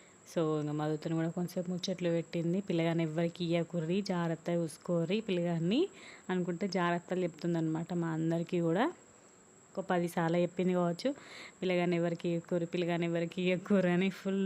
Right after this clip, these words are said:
ప్రొటెక్షన్, "జాగ్రత్తగా చూసుకోర్రి, జాగ్రత్తగా చూసుకోర్రి" అని చెప్పింది అన్నట్టు. మధు కూడా సేమ్ అట్లనే చెప్పింది, "మళ్ళీ జాగ్రత్తగా చూసుకోండి పిల్లల్ని" అని చెప్పింది. So ఇంకా వచ్చేస్తున్నాం అన్నట్టు. So ఇంకా రిటర్న్ అయిపోయినాము. So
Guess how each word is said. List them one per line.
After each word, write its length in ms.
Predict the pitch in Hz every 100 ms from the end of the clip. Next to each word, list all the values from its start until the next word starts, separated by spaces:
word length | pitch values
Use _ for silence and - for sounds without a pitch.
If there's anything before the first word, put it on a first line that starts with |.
| 196 180
ప్రొటెక్షన్, 640 | 185 180 196 - 202 185
"జాగ్రత్తగా 640 | 170 165 165 170 165 175 180
చూసుకోర్రి, 420 | 165 - 175 185
జాగ్రత్తగా 420 | 196 170 170 - 170
చూసుకోర్రి" 320 | 165 175 170
అని 80 | 185
చెప్పింది 280 | - 180 175
అన్నట్టు. 280 | 170 - 277 - - - - 190
మధు 220 | 185 180
కూడా 240 | 185 190
సేమ్ 320 | 190 185 170
అట్లనే 300 | 170 165 170 165
చెప్పింది, 360 | 160 165 165
"మళ్ళీ 260 | 165 165 180
జాగ్రత్తగా 440 | 175 165 160 175
చూసుకోండి 420 | 170 - - 170 165
పిల్లల్ని" 460 | 175 170 165 170
అని 120 | 185 185
చెప్పింది. 420 | 180 175 170 240 - - - - - -
So 140 | 202 180
ఇంకా 300 | 175 175 247 302 - - - - - -
వచ్చేస్తున్నాం 600 | 170 208 - - 180 180
అన్నట్టు. 360 | 170 170 - 294 359 - - - - -
So 120 | 185 180
ఇంకా 260 | 170 170 165 - -
రిటర్న్ 280 | 185 180 180
అయిపోయినాము. 580 | 170 165 175 170 180 285 - - - - - - - - - - - - - - - - - - - - -
So 160 | -